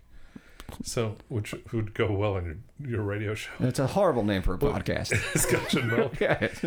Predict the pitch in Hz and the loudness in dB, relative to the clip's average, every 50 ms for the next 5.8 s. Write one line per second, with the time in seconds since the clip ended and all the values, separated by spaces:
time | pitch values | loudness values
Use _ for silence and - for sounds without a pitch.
0 | - - 139 147 151 156 147 113 107 101 131 151 147 123 135 139 131 113 107 104 | 0 2 4 4 4 4 2 0 -2 -2 0 0 0 0 0 0 0 -2 -4 -6
1 | - - - 123 135 151 127 113 113 104 104 101 98 101 104 104 - - 110 113 | -8 -2 0 2 2 2 0 0 -2 -2 0 -2 -2 -2 -4 -4 -4 -4 -6 -4
2 | 110 107 98 101 - - _ - - - 135 120 113 107 107 104 95 - 110 107 | -2 -2 -4 -6 -8 -16 _ -18 -8 -4 -4 -2 0 0 -2 -2 -2 -4 -4 -4
3 | 104 107 98 - - 101 92 - 107 92 92 - 113 110 107 104 104 104 - 101 | -4 -4 -4 -6 -8 -10 -8 -6 -8 -8 -4 -4 -2 -2 -2 -2 -2 -4 -4 -6
4 | 98 92 92 101 107 107 - - - - - - - - - 110 117 113 117 117 | -8 -8 -4 -4 -4 -4 -4 -10 -20 -20 -20 -20 -12 -4 0 0 0 0 0 0
5 | 110 110 104 98 95 87 95 95 98 104 101 92 90 87 - | 2 2 2 0 -2 -2 0 0 0 0 0 -2 -4 -6 -8